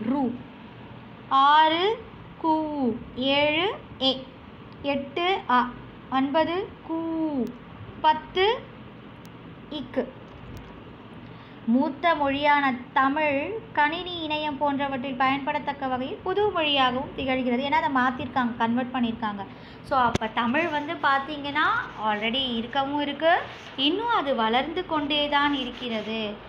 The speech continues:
காலத்திற்கேற்ப அது மாறுபட்டாலும் அது இன்னும் வளர்ந்துக்கிட்டு தான் இருக்கு அப்படின்றது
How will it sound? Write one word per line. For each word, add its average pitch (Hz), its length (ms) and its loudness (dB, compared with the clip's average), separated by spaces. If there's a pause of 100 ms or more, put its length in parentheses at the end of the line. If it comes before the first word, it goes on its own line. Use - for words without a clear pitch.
(240)
காலத்திற்கேற்ப 294 1000 4
அது 320 320 4
மாறுபட்டாலும் 277 1160 2 (260)
அது 349 280 4
இன்னும் 381 320 -2
வளர்ந்துக்கிட்டு 302 580 0
தான் 320 220 4
இருக்கு 285 320 -4 (140)
அப்படின்றது 254 580 -4